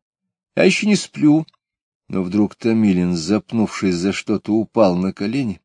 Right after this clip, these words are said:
поднял руки, потряс ими, как бы угрожая, зарычал и охватил ноги матери. Она покачнулась, оттолкнула мохнатую голову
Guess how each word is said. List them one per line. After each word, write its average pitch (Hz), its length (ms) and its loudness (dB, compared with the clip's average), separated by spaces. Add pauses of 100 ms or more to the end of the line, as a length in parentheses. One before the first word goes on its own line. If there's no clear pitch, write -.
(680)
поднял 101 580 4
руки, 120 360 -4
потряс 113 680 -2
ими, 90 220 0
как 95 260 -2
бы 90 100 -2
угрожая, 92 640 0 (540)
зарычал 107 760 2 (560)
и 95 140 0
охватил 101 520 0
ноги 95 320 2
матери. 90 540 -4 (720)
Она 90 140 -6
покачнулась, 151 800 -4 (580)
оттолкнула 107 760 0
мохнатую 156 600 -2
голову 156 400 2